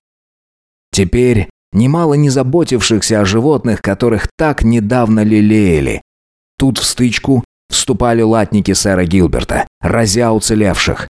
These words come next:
Никто не хотел отдавать жизнь малой ценой, и тяжкий лязг мечей о доспехи перекатывался по рядам туда-сюда. Эта тяжкая, грубая работа требовала силы и выносливости. Упав, человек в семидесяти фунтах брони подняться уже не мог.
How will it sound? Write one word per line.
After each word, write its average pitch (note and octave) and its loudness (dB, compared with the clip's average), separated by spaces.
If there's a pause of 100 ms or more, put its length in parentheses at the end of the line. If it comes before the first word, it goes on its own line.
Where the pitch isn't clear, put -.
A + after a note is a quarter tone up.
Никто B2 0
не C3+ 0
хотел A#2 0
отдавать A2+ 0
жизнь A2 2
малой A2+ 2
ценой, A#2 0
и G2 0
тяжкий B2 0
лязг A#2+ 0
мечей A2+ 2
о A2 0
доспехи G#2+ 0
перекатывался A#2 0
по G2 -4
рядам A2 2
туда-сюда. G#2 0 (420)
Эта F2+ 0
тяжкая, F#2+ -2
грубая G#2 2
работа G2 2
требовала G#2 2
силы A#2 2
и - 2
выносливости. G#2+ 0 (240)
Упав, A#2 0
человек A2 0
в - -4
семидесяти B2+ 0
фунтах A#2 0
брони A2 2
подняться G#2 0
уже G2+ 2
не G2 4
мог. F#2+ 2